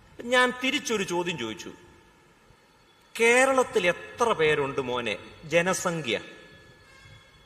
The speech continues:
"അതെനിക്ക് അറിയത്തില്ല അച്ഛാ." ഞാൻ പറഞ്ഞു, "മൂന്നര കോടി ജനങ്ങളുണ്ട്."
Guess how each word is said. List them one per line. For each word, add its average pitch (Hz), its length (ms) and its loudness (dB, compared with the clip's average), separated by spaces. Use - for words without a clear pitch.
"അതെനിക്ക് - 880 -8
അറിയത്തില്ല 156 380 -6
അച്ഛാ." - 240 -10
ഞാൻ 170 120 -6
പറഞ്ഞു, 165 220 -6
"മൂന്നര 226 640 -2
കോടി 202 360 -4
ജനങ്ങളുണ്ട്." 131 600 -6